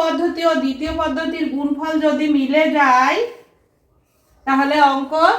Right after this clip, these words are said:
ঠিক হয়েছে। দেখো আমি আরও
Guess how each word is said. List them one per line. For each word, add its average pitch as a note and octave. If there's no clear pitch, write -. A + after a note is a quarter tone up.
ঠিক F4
হয়েছে। C4+
দেখো C4
আমি D#4+
আরও C#4+